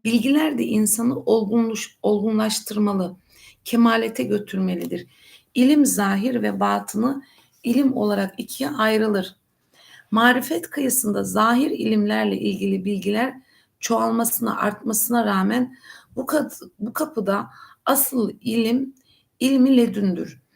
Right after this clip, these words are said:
İnsanlığa gerçekler, hakikatler ancak bilimsel yöntem ve, e,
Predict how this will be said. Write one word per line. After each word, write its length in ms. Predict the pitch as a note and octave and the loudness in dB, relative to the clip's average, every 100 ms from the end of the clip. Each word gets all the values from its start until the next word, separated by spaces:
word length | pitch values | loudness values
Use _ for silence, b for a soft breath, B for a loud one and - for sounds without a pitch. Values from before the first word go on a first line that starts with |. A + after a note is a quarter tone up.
| b b b | b b b
İnsanlığa 640 | A#3 B3 B3 C#4 C4 C4+ D#4 | 2 4 4 0 2 0 0
gerçekler, 720 | B3+ B3 - - - A#3+ A#3 | 0 -2 -2 -6 -2 0 2
hakikatler 840 | F#3 F#3+ - A#3 A#3+ A#3 - - - | 0 -4 -8 -6 -6 -4 -4 -4 0
ancak 480 | C4 C4+ A3 - | 0 2 0 -4
bilimsel 640 | G#3 A3+ A#3 - A#3+ G#3 - B B B B | -2 2 2 2 0 0 -4 B B B B
yöntem 540 | G#3 A3 A#3 C4 C#4 A#3 | -2 0 2 2 2 2
ve, 180 | G3 - b b b b b | 0 -8 b b b b b
e, 80 | - | -6